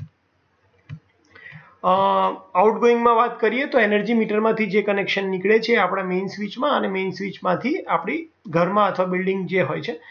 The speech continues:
એની અંદર જાય છે. દરેક કનેક્શન પેરેલલમાં હોય છે, કારણ કે આપણે ટુ થર્ટી વોલ્ટ જોતો હોય છે, એટલા માટે.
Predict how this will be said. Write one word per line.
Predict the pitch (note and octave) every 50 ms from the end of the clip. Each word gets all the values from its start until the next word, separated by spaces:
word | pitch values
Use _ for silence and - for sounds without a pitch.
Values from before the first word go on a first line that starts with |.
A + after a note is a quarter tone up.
| - _ -
એની | - F#3 G3+ G#3
અંદર | G#3+ G#3 G3+ G#3 G3+
જાય | F3+ F#3 F#3+ F#3 F3+
છે. | D3 A#3+ - - - - - - _ -
દરેક | F#3+ G#3+ A#3+ C4+ D4 - -
કનેક્શન | G#3+ G#3 G#3+ G#3+ - - - A3 A3
પેરેલલમાં | G#3 - F3 E3+ E3+ F#3 F#3+ F#3+ F#3+ G3 G3
હોય | F#3 F3+ F#3
છે, | F3+ A3+ C4+
કારણ | - F#3 F3 F3+ F3 F3+
કે | E3+ F#3
આપણે | F3+ - F#3+ G3
ટુ | F#3+ - F#3 F#3+
થર્ટી | C#3+ D#3+ E3+ F3 D#3 F#3
વોલ્ટ | F#3+ E3 F3 F#3 F#3 F3+ C#3+
જોતો | F3+ F3 E3+ F#3 F3+
હોય | D#3+ E3+ F3
છે, | E3 E3+ E3+
એટલા | E3+ E3+ F3+ F3
માટે. | F3+ F3+ F3+ F#3+